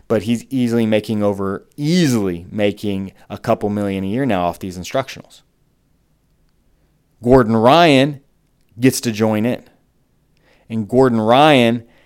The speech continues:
has easily made millions of dollars off his, uh, his instructionals. He's the guy that was really, you know,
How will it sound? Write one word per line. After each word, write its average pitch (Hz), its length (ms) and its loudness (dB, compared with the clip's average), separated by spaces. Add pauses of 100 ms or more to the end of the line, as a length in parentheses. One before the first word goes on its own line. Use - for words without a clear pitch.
(120)
has - 300 -6
easily 135 640 0
made 98 480 0
millions 104 540 -2
of 92 80 -10
dollars 90 320 -4
off 90 140 -14
his, 185 260 -6
uh, 107 520 -8
his 151 240 -4
instructionals. - 720 -12 (880)
He's 143 400 -2
the 139 100 2
guy 107 440 4
that 98 440 -2 (720)
was 107 200 -4
really, 120 500 -2 (100)
you 98 80 -20
know, 80 220 -20